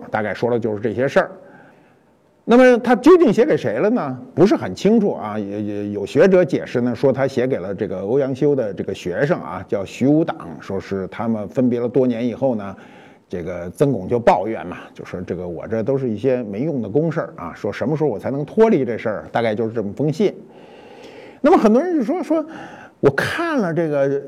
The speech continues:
《居士帖》了，说这字儿不好看呐，写的”，有人上来就说“还不如我写的呢”啊，你看这人就是无知啊，他才说这字儿不如我写的。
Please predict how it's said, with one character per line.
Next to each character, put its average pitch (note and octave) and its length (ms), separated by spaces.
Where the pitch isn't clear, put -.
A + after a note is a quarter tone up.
《居 E3+ 200
士 F#3+ 160
帖》 F3+ 300
了， A2 180
说 G3 140
这 C4 140
字 C#4 160
儿 A#3 120
不 C#4+ 160
好 A#2 200
看 B3+ 420
呐， A2+ 160
写 A2+ 240
的”， G3+ 180
有 G#2+ 100
人 D#3+ 100
上 A3 220
来 E3 80
就 D3 100
说 E3+ 160
“还 F#3 80
不 G3+ 140
如 G3 120
我 D3 180
写 D3 160
的 D2+ 100
呢” D#2+ 200
啊， D#2+ 300
你 G#2 80
看 G#2 100
这 D3+ 120
人 A2 200
就 A#2+ 120
是 G2 60
无 G#2 200
知 D#3 340
啊， F2 160
他 - 80
才 G2 140
说 G2+ 180
这 F#2 120
字 G2 120
儿 F#2 60
不 F2 160
如 F#2 260
我 G#2+ 240
写 A2 220
的。 F2 120